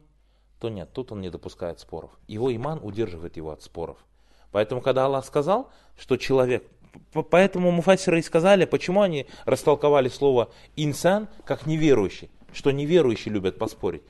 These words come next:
Потому что, да, это из их обычаев, не из обычаев верующих спорить. Поэтому они говорят, ну как мы скажем «инсан»? Если мы скажем «инсан», будет иметься в виду любой человек. Но верующий же не спорит. Мы говорим, да, имеется в виду любой человек,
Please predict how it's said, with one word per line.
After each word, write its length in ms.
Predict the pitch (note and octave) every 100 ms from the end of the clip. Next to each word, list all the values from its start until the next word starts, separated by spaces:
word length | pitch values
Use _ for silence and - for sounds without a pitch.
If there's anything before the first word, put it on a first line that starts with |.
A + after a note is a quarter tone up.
| _
Потому 260 | - C#3 F#3+
что, 160 | - F#3
да, 200 | G3 F3+
это 160 | D3
из 160 | D#3 D3+
их 120 | F3+
обычаев, 420 | C#3 F3+ - -
не 160 | C#3 D3
из 100 | C#3+
обычаев 400 | D#3+ G3+ - C3+ - - -
верующих 480 | A2+ F3+ A3 E3 B2+
спорить. 380 | - C3+ G#2 C#2+ - - - - -
Поэтому 320 | - D#3 E3+ F#3
они 140 | F#3
говорят, 180 | F3 E3
ну 80 | F3
как 160 | G#3
мы 100 | F#3+
скажем 300 | - E3+ D#3 C#3
«инсан»? 300 | D#3+ E3 C3+
Если 240 | D3+ -
мы 80 | F3
скажем 320 | F#3+ F3+ D3
«инсан», 320 | E3+ - G#3+ - - -
будет 280 | D#3 D#3+ D#3+
иметься 280 | F3 E3+
в 40 | F3+
виду 80 | F3+
любой 320 | F#3 G#3+ A3
человек. 500 | - C#3 A#2+ F2+ - _ _ _ _ _ _
Но 140 | G#2+ B2+
верующий 460 | D3+ D#3 A#2+ A#2
же 100 | F2+
не 80 | F#2+
спорит. 420 | - A2 C3+ B2 - _ _ _ _ _
Мы 80 | A#2
говорим, 180 | A#2+ B2+
да, 220 | C3+ A#2+
имеется 320 | G#2 C#3+ D3
в 20 | C#3+
виду 100 | D3
любой 280 | C#3+ D#3
человек, 340 | D#3+ C#3+ E3+